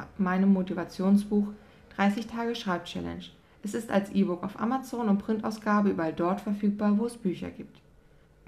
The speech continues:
Weitere Informationen zu mir findet ihr auf w w w punkt tinkerbeere punkt d e. Folgt mir auch auf Instagram at tinkerbeere oder unterstützt mich auf patreon punkt com slash tinkerbeerewriter.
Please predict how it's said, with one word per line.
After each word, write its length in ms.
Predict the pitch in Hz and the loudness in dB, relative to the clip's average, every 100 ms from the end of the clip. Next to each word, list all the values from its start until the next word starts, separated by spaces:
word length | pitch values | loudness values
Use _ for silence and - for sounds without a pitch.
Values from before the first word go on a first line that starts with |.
| - _ | -20 _
Weitere 340 | 175 233 302 220 | 0 2 2 2
Informationen 680 | 202 196 196 - 202 202 | 4 6 4 4 8 8
zu 140 | 202 202 | 10 8
mir 240 | 196 214 | 8 8
findet 380 | 214 214 202 208 | 6 6 6 4
ihr 160 | - | -2
auf 200 | 170 - | -4 -2
w 200 | 220 226 | 0 2
w 80 | 214 | 4
w 180 | 202 208 | 6 6
punkt 380 | 208 190 180 - | 4 0 -2 0
tinkerbeere 520 | 190 185 175 175 190 | 0 2 0 0 -2
punkt 300 | - 190 202 | -2 0 0
d 40 | 208 | 0
e. 220 | 170 175 - _ - | -2 -4 -12 _ -6
Folgt 320 | 247 254 247 | 0 0 4
mir 100 | 202 | 2
auch 120 | 190 | 2
auf 100 | - | 2
Instagram 560 | 196 202 202 196 190 185 | 6 6 4 2 0 0
at 200 | 180 - - - | -4 -6 -20 -2
tinkerbeere 760 | 190 175 160 160 165 202 262 - - - | 0 2 0 0 0 0 -2 -6 -10 2
oder 160 | 277 226 | 4 6
unterstützt 560 | 196 196 202 202 - | 4 2 2 2 2
mich 140 | 208 214 | 0 0
auf 120 | - | 0
patreon 460 | 202 202 208 214 | 0 2 2 2
punkt 260 | 220 226 - | 0 -2 -2
com 360 | 180 175 196 - - | -6 -4 -6 -6 -4
slash 380 | 220 220 220 - - - | 2 2 0 -10 -20 -12
tinkerbeerewriter. 1120 | 254 233 226 196 196 208 - 170 170 165 180 | -4 2 4 4 4 0 -2 -4 -4 -6 -12